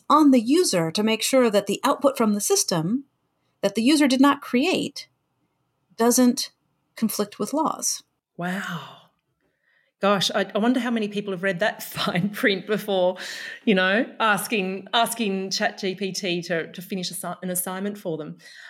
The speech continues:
Speaker 2: Yeah, that's very telling, isn't it? And, and it's, it, it's at that juncture that I think we can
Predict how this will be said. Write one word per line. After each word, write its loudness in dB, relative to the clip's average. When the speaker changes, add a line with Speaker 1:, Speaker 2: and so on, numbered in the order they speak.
Speaker 2:
Yeah, 4
that's -2
very 0
telling, -4
isn't -4
it? -6
And, -2
and -4
it's, 0
it, -8
it's -2
at 0
that -4
juncture -4
that -4
I -2
think -8
we 2
can -6